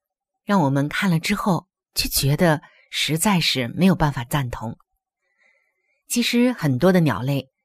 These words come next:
它们看上去并不大，不是那种体型很大的动物，但是呢，你会发现在这些小鸟的身上有很多巧夺天工的地方。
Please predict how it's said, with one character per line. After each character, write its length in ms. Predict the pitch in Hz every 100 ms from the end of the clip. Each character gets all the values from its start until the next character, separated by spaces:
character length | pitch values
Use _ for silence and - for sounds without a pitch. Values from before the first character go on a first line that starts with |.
| _ _ _ _ _ _
它 100 | 269
们 120 | 254
看 200 | - 302
上 160 | 220 196
去 240 | 185 170
并 200 | 160 208
不 80 | 151
大， 260 | 220 196 - _ _ _ _ _ _ _ _
不 100 | -
是 140 | 220 262
那 160 | 254
种 300 | 185 147 147
体 200 | 147 -
型 320 | 131 - 151 190
很 220 | 139 123
大 160 | 185
的 80 | 156
动 260 | 143 190 147
物， 220 | 123 - _ _ _ _ _ _ _ _ _
但 120 | - 240
是 140 | -
呢， 220 | 185 160 - _ _ _ _ _
你 80 | 127
会 120 | 165
发 140 | 202
现 360 | 214 196 160 - _ _ _ _
在 160 | - 277
这 140 | 254
些 240 | 233 247 240
小 280 | - 156 208
鸟 140 | 147
的 120 | 120
身 240 | - 202 208
上 200 | 156 - _ _ _ _ _
有 160 | - 254
很 260 | - 131
多 220 | 131 185
巧 320 | 196 - 143 110
夺 240 | 135 147
天 260 | - 226 226
工 160 | 254
的 120 | 254
地 120 | 143 120
方。 280 | - -